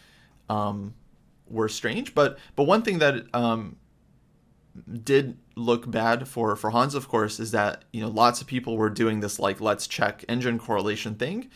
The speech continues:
looking at his games and then getting a hundred percent, uh, on, on his games. But no one seems to understand how that thing actually works. Um,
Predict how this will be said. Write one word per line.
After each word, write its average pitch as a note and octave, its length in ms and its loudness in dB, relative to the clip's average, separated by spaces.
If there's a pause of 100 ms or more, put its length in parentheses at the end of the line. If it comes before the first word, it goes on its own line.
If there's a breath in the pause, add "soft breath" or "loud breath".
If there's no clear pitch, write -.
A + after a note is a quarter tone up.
(200 soft breath)
looking A#2+ 380 0
at G#2+ 100 2
his A2 140 0
games C3 400 -2
and A#2+ 100 0
then B2 140 0
getting A#2+ 280 2
a G#2+ 60 0
hundred G#2 300 -2
percent, - 640 -6 (500 soft breath)
uh, G2 260 -4
on, F#2+ 300 -6 (180)
on G#2+ 140 -6
his G#2+ 220 -8
games. - 420 -12 (420 soft breath)
But D3+ 200 4
no F3+ 120 4
one G#3+ 140 2
seems F#3 280 -2
to D#3+ 60 -2
understand C#3 440 -2
how B2 220 6
that A2+ 340 2 (640)
thing C3 180 -2
actually A2+ 640 -6 (260)
works. A#2 720 -2 (760 soft breath)
Um, G#2+ 480 -2